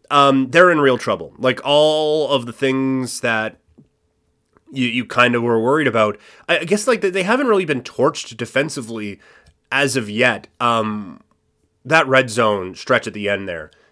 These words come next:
that was just painful. Uh, Waller had a bit of a case of the drops. It was just, I, I wish there was a bit more trust in Josh Jacobs in some of those situations. I,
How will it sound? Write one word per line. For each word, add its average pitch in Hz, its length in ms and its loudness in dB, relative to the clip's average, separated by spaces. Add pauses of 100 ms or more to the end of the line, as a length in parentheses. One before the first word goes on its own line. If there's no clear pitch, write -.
that 147 120 4
was 135 140 -2
just 107 140 -8
painful. 98 440 -8
Uh, 101 240 -2
Waller 139 280 4
had 123 140 0
a 107 40 -6
bit 117 160 -4
of 101 80 -14
a - 20 -16
case 113 240 -8
of 98 60 -14
the 95 60 -16
drops. 170 500 -2 (920)
It 147 80 0
was 151 160 0
just, 139 220 -6
I, 135 360 2
I 135 120 6
wish 135 220 2
there 139 100 0
was 120 120 -2
a 104 40 -10
bit 135 180 0
more 131 180 4
trust - 420 -2
in 123 180 -4
Josh 120 300 -4
Jacobs 143 440 -4
in 156 200 -8
some 165 180 -2
of 160 100 -2
those 160 220 -4
situations. 165 800 -2
I, 123 460 0